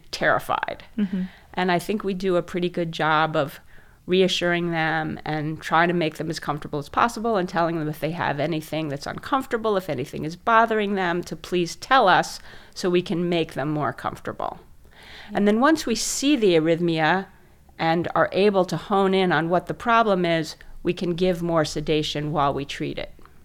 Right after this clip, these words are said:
Speaker 2: So backing up a second,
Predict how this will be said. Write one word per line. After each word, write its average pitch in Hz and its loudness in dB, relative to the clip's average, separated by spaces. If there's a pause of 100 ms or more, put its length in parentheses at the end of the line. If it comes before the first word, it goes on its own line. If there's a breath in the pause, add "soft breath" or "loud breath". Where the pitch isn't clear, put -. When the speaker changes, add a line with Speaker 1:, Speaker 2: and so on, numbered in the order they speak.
(1400 soft breath)
Speaker 2:
So 359 0 (340)
backing 370 4
up 262 2
a 214 2
second, 175 -6